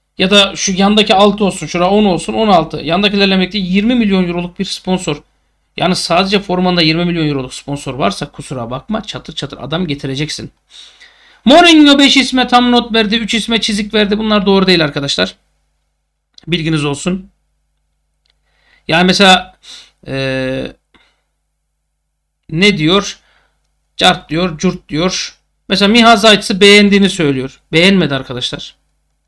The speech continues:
Beğenmedi. Bak Oto Koç. Mesela ben şunu söyleyeyim. Fred'i, Osterwolde'yi, Cengiz Ünder'i beğendi diyor. Beğenir.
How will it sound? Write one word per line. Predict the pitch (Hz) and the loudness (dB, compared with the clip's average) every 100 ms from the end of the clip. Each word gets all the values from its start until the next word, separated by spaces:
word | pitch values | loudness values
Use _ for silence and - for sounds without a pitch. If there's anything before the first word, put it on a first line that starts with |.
| _ _ _ _ _ _ _ _ _ _ | _ _ _ _ _ _ _ _ _ _
Beğenmedi. | 143 156 185 185 139 135 - _ _ _ - | -4 2 2 2 -2 -8 -16 _ _ _ -10
Bak | 143 202 | -8 -4
Oto | 190 214 | 0 0
Koç. | 226 214 - - _ - | 2 0 -2 -10 _ -6
Mesela | 202 226 | -2 2
ben | 269 | 2
şunu | 262 285 | 4 2
söyleyeyim. | 233 175 | 2 -2
Fred'i, | 160 247 240 214 214 | 0 4 4 6 4
Osterwolde'yi, | 208 220 - 233 220 226 190 170 170 | 2 -2 0 0 2 2 2 2 2
Cengiz | 196 220 214 | 2 2 2
Ünder'i | 214 196 208 | 0 2 2
beğendi | 208 208 196 | 4 4 4
diyor. | 165 | 2
Beğenir. | 156 180 196 214 - | 2 4 2 0 -4